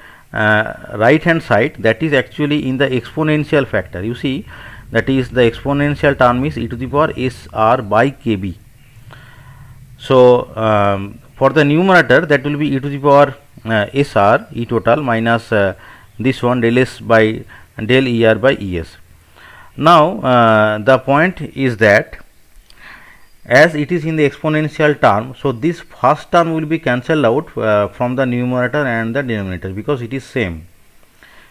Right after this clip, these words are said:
So only, uh, this, uh, particular term, uh, will be there, and we, we have to replace del S by del E, uh, as one by T.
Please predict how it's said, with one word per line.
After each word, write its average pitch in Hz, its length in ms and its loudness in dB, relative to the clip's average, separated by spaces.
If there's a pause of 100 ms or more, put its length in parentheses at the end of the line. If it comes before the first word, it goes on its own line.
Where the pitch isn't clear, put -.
So 131 220 -4
only, 165 640 0
uh, 107 420 -2 (200)
this, 127 540 -6
uh, 101 200 0 (340)
particular 139 800 0 (120)
term, 127 420 2 (340)
uh, 107 240 -4
will 123 200 -4
be 147 100 -4
there, 92 320 -6 (400)
and 107 460 -2
we, 131 240 -2
we 131 180 -4
have 135 220 -2
to 139 120 -2
replace 131 420 -2
del 120 180 -2
S 117 120 -4
by 120 200 0
del 101 260 -2
E, 226 180 -6 (400)
uh, 113 40 -6
as 117 360 0
one 107 280 0
by 139 140 0
T. 78 280 -14